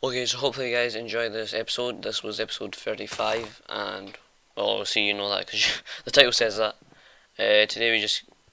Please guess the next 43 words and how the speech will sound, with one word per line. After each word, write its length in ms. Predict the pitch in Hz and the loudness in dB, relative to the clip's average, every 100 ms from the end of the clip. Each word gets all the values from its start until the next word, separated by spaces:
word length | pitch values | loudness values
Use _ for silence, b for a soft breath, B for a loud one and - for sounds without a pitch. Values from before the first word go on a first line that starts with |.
| - | -10
well, 280 | 101 98 - _ _ - | -8 -8 -12 _ _ -10
you 100 | - | -2
saw 180 | 110 117 | 4 4
what 100 | 101 | 6
happened, 320 | 101 104 170 | 2 0 -8
you 60 | - | -4
just 180 | - - | -4 -2
got 100 | - | -2
seven 300 | - 104 101 | 0 -2 -4
v 80 | |
one 220 | 104 104 101 | -4 -4 -6
or 40 | |
something. 260 | 101 101 - _ _ _ _ _ _ _ | -8 -10 -14 _ _ _ _ _ _ _
Well, 220 | 110 107 - _ B B B - | 0 0 -2 _ B B B -2
friend 200 | 135 127 | 0 0
kinda 220 | 123 104 | -2 0
ditched 260 | 110 - | -2 -2
me, 80 | 113 | -4
but 240 | 101 104 - | -2 -4 -4
oh 140 | 120 113 | -2 0
well, 220 | 107 104 | 2 0
I 60 | 104 | -2
guess 200 | 104 - | -4 -4
it's 100 | - | 2
factions 420 | 104 104 110 104 | 2 2 -2 -4
anyway, 300 | 104 104 104 | -6 -6 -6
so 260 | - 107 - _ - - - | -8 -10 -18 _ -6 -6 -4
teaming 380 | - 110 101 98 - - | -6 -6 -8 -14 -18 -10
is 180 | 98 | -8
the 40 | - | -6
thing. 220 | 107 104 - B B B B B | -8 -8 -16 B B B B B
And 100 | - | 2
also, 220 | 131 - | 2 2
guys, 320 | 131 139 131 - | 4 4 4 0
'cause 240 | - 120 | -2 0
Optifine's 440 | 113 - 123 117 123 | 0 0 -2 -2 -2
out, 140 | - | -2
I 60 | 107 | -2
got 120 | 113 | 0
an 60 | |
Optifine 380 | 110 110 - 123 | 0 0 -2 -6
cape, 300 | 123 127 - - - | -4 -4 -6 -16 -10
so 400 | - 107 104 | -4 -2 -4